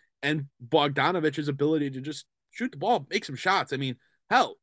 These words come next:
Cade Cunningham doesn't play with a lot of guys, at least he didn't last year, that could just spot up and hit some threes if Cade threw him the ball. And, you know, that's gonna open things up for him this year. Uh, the six to sixteen shooting, that's not something that I'm, you know,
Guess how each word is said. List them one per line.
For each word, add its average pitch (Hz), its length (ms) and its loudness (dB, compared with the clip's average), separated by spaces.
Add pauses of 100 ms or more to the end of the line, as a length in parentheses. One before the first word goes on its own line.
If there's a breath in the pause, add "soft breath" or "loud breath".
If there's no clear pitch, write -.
(120)
Cade 220 200 2
Cunningham 202 340 0
doesn't 170 240 -4
play 165 180 6
with 185 120 6
a 170 40 -2
lot 143 180 2
of 135 80 0
guys, 143 340 2
at 139 120 -6
least 156 260 -2
he 190 60 -4
didn't 180 200 4
last 190 280 0
year, 160 220 -4 (240)
that 196 160 2
could 202 160 4
just 214 260 4 (400)
spot 180 340 2
up 226 120 4
and 180 100 0
hit 226 140 2
some 196 100 -16
threes 202 560 -2
if 143 140 -4
Cade 196 340 2
threw 143 160 0
him 175 80 0
the 185 80 -4
ball. 151 380 0 (180)
And, 135 380 0 (500 soft breath)
you 185 80 -4
know, 180 120 2
that's 220 180 6
gonna 233 200 4
open 156 280 0
things 147 240 -2
up 147 160 -2
for 139 80 -2
him 135 180 0
this 139 220 -2
year. 123 260 0 (400)
Uh, 120 140 -10
the 151 140 -2
six 208 240 4
to 202 80 -6
sixteen 165 420 -6
shooting, 143 460 -2 (180)
that's 180 240 0
not 175 200 -2
something 139 360 -4
that 127 120 0
I'm, 127 360 0
you 120 100 -6
know, 110 180 -6